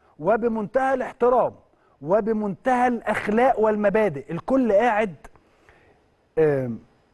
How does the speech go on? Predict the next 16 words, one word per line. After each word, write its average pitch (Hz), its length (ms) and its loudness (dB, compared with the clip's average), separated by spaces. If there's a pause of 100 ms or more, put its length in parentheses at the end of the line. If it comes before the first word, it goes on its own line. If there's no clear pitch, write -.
(680)
مهما 254 400 2
كان 269 300 0
دوره، 208 340 0
بالمناسبة 214 600 -2 (220)
مهما 233 320 0
كان 240 260 0
دوره، 196 320 2 (180)
الكل 233 380 0
قاعد 240 360 2 (320)
تحت - 320 -4
راية 240 540 2
وشعار 185 840 0
النادي 175 280 -6
الأهلي، 127 460 -6 (360)
وحضرتك 196 580 -2
قاعد 226 320 0